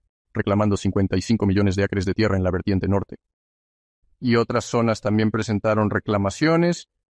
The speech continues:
que condujo a la creación de la Federación de Nativos de Alaska, que reunió básicamente a toda la comunidad indígena del estado de Alaska para luchar por las reivindicaciones territoriales.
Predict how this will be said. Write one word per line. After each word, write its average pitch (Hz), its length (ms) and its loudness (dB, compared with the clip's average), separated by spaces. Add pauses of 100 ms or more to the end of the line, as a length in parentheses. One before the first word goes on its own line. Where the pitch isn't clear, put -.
(500)
que 113 140 -2
condujo 120 540 2
a - 20 2
la 113 100 2
creación 117 480 0
de 123 80 2
la 117 100 2
Federación 113 500 -2
de 117 100 2
Nativos 113 340 0
de 117 100 0
Alaska, 110 460 0
que 110 120 -4
reunió 110 360 2
básicamente 113 600 0
a 104 60 2
toda 113 260 -2
la 110 100 -2
comunidad 110 400 0
indígena 113 420 0
del 107 140 0
estado 113 300 0
de 110 100 0
Alaska 110 460 -2
para 113 220 0
luchar 113 380 0
por 117 160 -2
las 110 140 2
reivindicaciones 110 840 0
territoriales. 107 840 -2